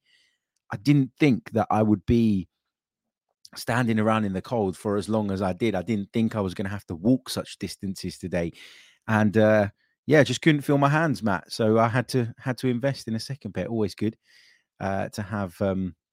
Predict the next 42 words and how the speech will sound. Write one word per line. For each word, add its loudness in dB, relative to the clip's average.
have -12
spares -6
and -12
backup, -4
I -14
guess. -10
Uh, 2
Zed 4
says, 0
"I -16
can't 0
lie, 0
I -2
prefer -4
this -6
weather -2
with -10
extra -10
layers -6
onto -12
a -8
heat -10
wave." -10
I 2
don't 6
mind 6
it 0
when 0
I'm 0
indoors -2
in -6
the -4
house -4
and -6
I -4
haven't -6
got -4
anywhere -2
to -8
go 0
and -4
I'm -6